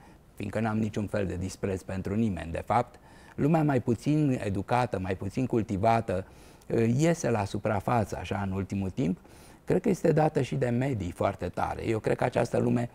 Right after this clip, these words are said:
a existat întotdeauna, dar ea n-a avut posibilitatea să se exprime. Acum fiecare om poate să fie vedetă pe Facebook, măcar, uh, în familia lui, în grupul lui de prieteni, își poate spune orice fel de părere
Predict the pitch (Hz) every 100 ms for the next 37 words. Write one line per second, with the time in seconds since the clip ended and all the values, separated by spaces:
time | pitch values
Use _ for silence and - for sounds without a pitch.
0 | - - 117 104 113 - 139 160 156 123
1 | 113 107 107 107 120 - - - - -
2 | 117 131 143 147 147 139 139 135 - 123
3 | 107 120 117 120 113 113 120 113 - 135
4 | 135 107 - - - - - - 101 139
5 | 135 120 156 135 123 117 131 - 131 131
6 | 120 120 139 131 131 151 165 - 104 95
7 | 101 104 - 156 135 - 131 123 120 120
8 | 131 131 131 127 - - - - - 131
9 | 131 123 127 120 131 151 120 98 131 160
10 | 113 104 135 143 123 120 117 - 107 143
11 | 156 117 113 - 147 139 110 - - 139
12 | 117 123 - 117 113 107 101 98 104 151
13 | 120 117